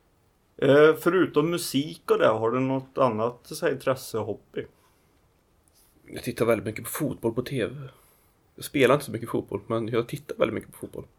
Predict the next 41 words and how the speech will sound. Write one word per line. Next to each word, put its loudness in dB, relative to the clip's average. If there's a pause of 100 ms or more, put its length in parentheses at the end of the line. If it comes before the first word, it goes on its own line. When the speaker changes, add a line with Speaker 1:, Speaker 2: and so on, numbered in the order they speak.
(160)
Speaker 1:
Mm. -6 (2000)
Speaker 2:
Det -2
är -4
väl -2
det. -4 (480)
Speaker 1:
Mm. -6 (120)
Speaker 2:
Grejer 0
i 0
min -6
stackars -8
trädgård -4
som -4
är, 0
det, 0
det 0
är 2
inte -2
så -10
mycket -2
av -2
ett -4
intresse -2
eller 2
en -8
hobby, -2
utan -2
det 2
är 4
Speaker 1:
<laughs> 2
Det 6
är 8 (200)
Speaker 2:
ett, 0 (120)
Speaker 1:
mer 8 (120)
Speaker 2:
ett 6
Speaker 1:
ett 10
Speaker 2:
tvång, 10
Speaker 1:
måste, 6
Speaker 2:
tror 6
jag. 8
Speaker 1:
ja. 4 (1400)
Ja. 6